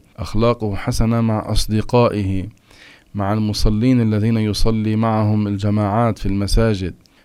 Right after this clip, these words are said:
حيث ما كان يمدح بخير ويذكر بخير ويعرف بخير، هذا لا شك، كما قال النبي صلى الله عليه وسلم:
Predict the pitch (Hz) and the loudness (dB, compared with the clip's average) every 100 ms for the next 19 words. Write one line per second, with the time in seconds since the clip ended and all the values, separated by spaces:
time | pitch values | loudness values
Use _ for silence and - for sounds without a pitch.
0 | _ _ - 160 147 139 131 120 113 117 | _ _ -2 -2 4 4 4 0 -2 -2
1 | 107 98 117 _ _ - 123 135 117 - | -2 -6 -16 _ _ -6 -2 -2 -2 -4
2 | 110 101 92 117 120 127 120 101 110 120 | -6 -8 -4 -2 0 0 -2 -2 -2 -2
3 | 107 110 104 98 - 113 120 120 104 98 | -2 -4 -4 -6 -4 -2 -2 -4 -4 -2
4 | 120 117 110 - 98 104 - 107 95 - | 0 0 0 0 0 0 -2 -2 -4 -10
5 | _ _ _ - 127 113 110 113 113 110 | _ _ _ -2 2 2 2 0 -2 -2
6 | 113 - 107 - - - - - - - | -2 0 -2 -2 -8 -8 -8 -20 -20 -20
7 | _ - 117 107 - 110 104 98 101 104 | _ -2 0 0 0 -2 0 -2 -2 -2
8 | 101 98 - 104 101 98 104 104 95 90 | -4 -4 -4 -2 -2 -2 0 0 0 -2
9 | 98 98 95 95 104 101 101 101 | -2 -2 -2 0 0 0 -2 -6